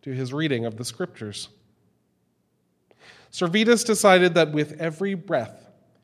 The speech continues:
humans inhaled the Spirit of God that is all around us. The whole of divine spirit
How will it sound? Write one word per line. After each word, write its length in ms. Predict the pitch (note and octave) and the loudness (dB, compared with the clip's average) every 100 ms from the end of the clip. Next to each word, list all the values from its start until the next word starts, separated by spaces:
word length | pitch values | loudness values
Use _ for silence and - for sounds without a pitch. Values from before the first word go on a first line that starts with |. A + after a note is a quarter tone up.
| _ _ | _ _
humans 500 | - F#3 G3 G3+ G3 | -10 -6 -2 -2 -4
inhaled 680 | E3 C#3+ D#3 C#3+ A#2+ A#2 G#2+ | -8 -8 -8 -8 -8 -10 -12
the 100 | A#2+ | -14
Spirit 420 | - - D3+ D#3 | -12 -8 -6 -6
of 160 | D3+ C3 | -8 -6
God 460 | C3 A2 G2 G#2 - _ _ - | -4 -4 -6 -12 -18 _ _ -18
that 120 | A#2+ | -14
is 100 | A#2 | -12
all 260 | B2 C3 C3+ | -8 -8 -6
around 360 | B2+ C3+ A#2 | -6 -6 -6
us. 360 | G2+ G2 - - _ _ _ _ _ _ _ _ | -10 -14 -14 -16 _ _ _ _ _ _ _ _
The 80 | D#3 | -4
whole 520 | D3 F#3+ G#3 A3+ G#3 | 0 2 2 2 0
of 120 | E3 | -2
divine 500 | D3 C#3+ D3 E3+ F3+ | -2 0 2 4 2
spirit 560 | F3+ - C#3+ A#2 A2+ | -2 -6 -6 -4 -6